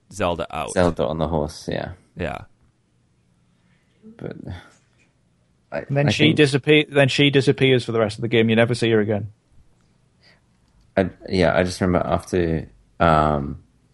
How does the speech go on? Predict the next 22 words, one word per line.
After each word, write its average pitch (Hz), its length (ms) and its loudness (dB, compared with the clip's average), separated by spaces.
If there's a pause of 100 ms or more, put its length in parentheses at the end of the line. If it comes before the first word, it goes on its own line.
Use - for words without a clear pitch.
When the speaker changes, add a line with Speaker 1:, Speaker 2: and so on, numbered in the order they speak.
(220)
Speaker 2:
after 92 160 -4
you 87 80 0
finish 98 300 0
the - 100 -12
Forest 92 300 2
Temple, 87 380 -2
that's 90 300 0
when 87 140 0
you're 85 240 2
in 82 160 2
the, 82 360 2 (300)
you 92 160 -2
get 85 220 0
to 85 80 -12
the 87 80 -2
Chamber 87 400 0
of 85 120 -2 (300)
Sages - 480 -2
for - 80 -8
the - 100 -4
first - 280 -4
time. - 340 -4